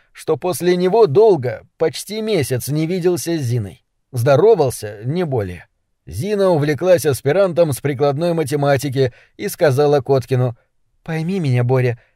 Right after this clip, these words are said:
я не могу приказать сердцу». Так всё и кончилось. Коткин сдал госэкзамены и засел за реферат. Миша Чельцов, замдекана из гениев,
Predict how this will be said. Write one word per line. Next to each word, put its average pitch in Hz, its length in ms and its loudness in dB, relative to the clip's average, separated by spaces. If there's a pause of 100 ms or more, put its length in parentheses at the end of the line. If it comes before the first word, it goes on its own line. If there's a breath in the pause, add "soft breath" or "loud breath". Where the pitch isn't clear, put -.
(200 soft breath)
я 147 200 -2
не 180 100 0
могу 202 280 0
приказать 143 520 0
сердцу». 120 480 -6 (540)
Так - 180 -4
всё 165 280 -6
и 123 40 -4
кончилось. 107 680 -4 (340)
Коткин 156 460 -2
сдал 139 320 2
госэкзамены 147 840 0 (320 soft breath)
и 143 120 -4
засел 175 460 2
за 151 160 2
реферат. 127 600 -2 (400)
Миша 135 360 0
Чельцов, 120 540 -2 (280 soft breath)
замдекана 160 800 2
из 135 120 2
гениев, 196 420 0